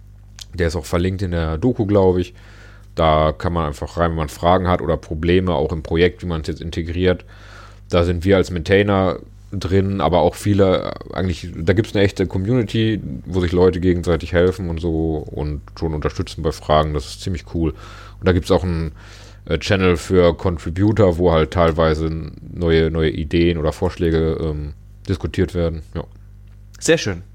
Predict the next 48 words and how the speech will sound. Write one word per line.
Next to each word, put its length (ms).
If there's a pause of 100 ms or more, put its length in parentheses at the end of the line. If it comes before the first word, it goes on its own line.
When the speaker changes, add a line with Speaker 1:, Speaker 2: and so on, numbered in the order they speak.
(440)
Speaker 2:
Äh, 180
verlinken 340
wir 100
auch 100
in 60
den 100
Shownotes, 500
dann 160
kann 120
Speaker 1:
Ja. 60
Speaker 2:
man 100
da 60
auch 100
direkt, 540
äh, 280
drauf 220
zugreifen. 580 (600)
Ansonsten 300
halt 120
über, 420 (240)
äh, 340
Testcontainers 580
org 180
ist 160
es, 100
glaub 220
ich, 140
ne? 140 (220)
Gerade 160
hatte 100
ich 60
Speaker 1:
Testcontainers 600
org, 340
Speaker 2:
Genau. 280
Speaker 1:
äh, 80
ich 100
hab 60
vor 100
kurzem 280
aber 220
auch 140
Testcontainers 560
punkt 260
dev 220
gekauft. 520
Speaker 2:
Oh, 60
Speaker 1:
Natürlich. 260
Speaker 2:
sehr 240